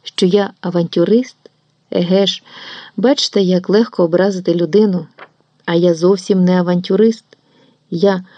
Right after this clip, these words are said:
вчитель музики і досі даю приватні уроки". Невже це справді Концовський, засідник нашої книгарні? То чим я завинила, що дорікає, що свариться? У скронях пульсує кров,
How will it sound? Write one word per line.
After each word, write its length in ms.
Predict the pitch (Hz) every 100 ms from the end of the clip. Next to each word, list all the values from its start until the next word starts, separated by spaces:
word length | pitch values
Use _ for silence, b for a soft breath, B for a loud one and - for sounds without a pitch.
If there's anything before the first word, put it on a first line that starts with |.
| B B
вчитель 460 | _ - 185 185 175
музики 600 | 185 240 190 170 - - _ _ _ _ _ _
і 100 | 190
досі 400 | 165 202 277 -
даю 280 | 233 196 180
приватні 560 | - 175 156 151 160 160
уроки". 460 | 156 156 - 170 - _ _ _ _ _ _ _ _ _ -
Невже 320 | 185 185 254
це 200 | 339 330
справді 720 | 311 - 285 294 262 226 247 233 b b b _ _ -
Концовський, 760 | 233 233 196 170 - - 165 _ _ _ -
засідник 600 | 180 202 247 214 220 214
нашої 360 | 202 196 190
книгарні? 640 | 185 214 214 170 160 160 160 _ _ _ _ _ _ _
То 120 | - 185
чим 260 | 185 277
я 120 | 269
завинила, 560 | 226 220 208 220 240 214 B B B
що 240 | - -
дорікає, 600 | 185 208 208 214 208 196 185 _ _
що 240 | - -
свариться? 680 | 165 156 160 175 196 190 202 - _ _ _ _ _ _ _ _
У 100 | -
скронях 460 | 185 - 180 180 180
пульсує 440 | 175 175 180 170
кров, 360 | - 175 190